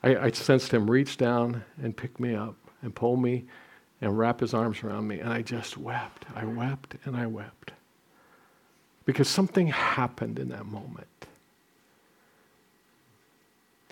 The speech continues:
Fast forward twenty-five years later to Monday of this week.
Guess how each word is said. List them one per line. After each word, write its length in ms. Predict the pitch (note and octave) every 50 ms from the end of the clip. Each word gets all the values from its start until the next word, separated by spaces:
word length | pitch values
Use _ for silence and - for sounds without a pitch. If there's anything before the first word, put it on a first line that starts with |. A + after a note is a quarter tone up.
| - - - - - - - - - - _ _ _ -
Fast 240 | G#3 F#3+ E3+ -
forward 380 | - - F#3+ F#3 F3 D#3+ D3 C#3
twenty-five 720 | - - D#3+ E3 E3+ E3 D#3+ - D#3+ D3+ D3 C#3+ C3+ A#2+
years 260 | B2 C3 C3 B2+ A#2 A#2+
later 460 | C3 C3+ C#3 D3 C3+ G#2 G2+ G2+ G#2+
to 440 | G#2 - - C3 A#2+ A2+ A#2 A#2 A2+
Monday 400 | C3 B2 B2+ C#3 C3+ C3+ B2 A2
of 100 | G2+ G2
this 240 | G2 G2 G2 - -
week. 340 | - G2+ G#2+ A2 - -